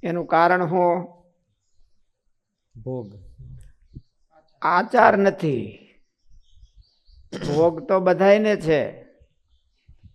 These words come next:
Speaker 1: ભગવાનનો ભગત હોય એટલે એ પાછો ભોગ ભોગવવાની તો ઈચ્છાવાળો હોય, ભોગી નથી મટી જતો કાંઈ.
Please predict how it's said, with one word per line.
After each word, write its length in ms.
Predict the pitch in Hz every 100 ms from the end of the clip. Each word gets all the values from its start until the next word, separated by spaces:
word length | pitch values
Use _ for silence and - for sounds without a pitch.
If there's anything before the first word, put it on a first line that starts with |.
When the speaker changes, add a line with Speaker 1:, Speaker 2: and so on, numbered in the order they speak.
| -
Speaker 1:
ભગવાનનો 540 | 202 156 165 175 180 170
ભગત 360 | 165 175 180
હોય 500 | 185 190 185 165 - - - - - _ _ - - _ _ _ 170
એટલે 180 | 151 165 165
એ 200 | 185 190
પાછો 640 | 185 180 190 180 175 170 - _ _ _ _ _ _ _ - _ - - 180
ભોગ 320 | 160 175 165
ભોગવવાની 580 | 180 175 185 185 185 180
તો 120 | 185
ઈચ્છાવાળો 760 | 175 175 - 185 180 180 185 185
હોય, 160 | 185
ભોગી 380 | 151 156 160 180
નથી 260 | - - 220
મટી 280 | 202 160
જતો 340 | 147 127 - 110
કાંઈ. 320 | - -